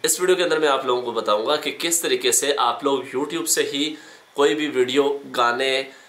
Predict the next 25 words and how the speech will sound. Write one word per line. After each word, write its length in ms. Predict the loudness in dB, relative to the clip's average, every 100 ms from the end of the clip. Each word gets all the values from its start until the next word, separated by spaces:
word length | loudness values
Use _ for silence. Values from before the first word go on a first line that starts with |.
| -6 0 2 4 2 2
नात, 500 | 2 4 4 0 -6 -16
नोहे, 520 | -2 -2 2 0 0 -2
मनकबत 400 | -6 -2 0 0 0
वगैरह 460 | 2 2 2 0 -8 -20 -4
download 340 | 0 2 0 -2
करके 320 | -2 0 -2
दोबारा 400 | 0 0 2 2
उसके 240 | 0 -2
ऊपर 220 | 0 0
YouTube 300 | 0 -2 -2
के 60 | -2
ऊपर 240 | -4 -2 -4
upload 340 | -2 0 0
करके 340 | 0 -2 -2
किस 260 | -4 -2 -2
तरीके 240 | 0 -2
से 120 | 0 0
आप 240 | 0 0
लोग 160 | -2 0
बहुत 320 | 2 2 2
ज़्यादा 240 | 0 2
अर्निंग 460 | 0 -2 -4 -2 -4
कर 140 | -2
सकते 320 | -2 -4 -4
हैं। 220 | -2 -2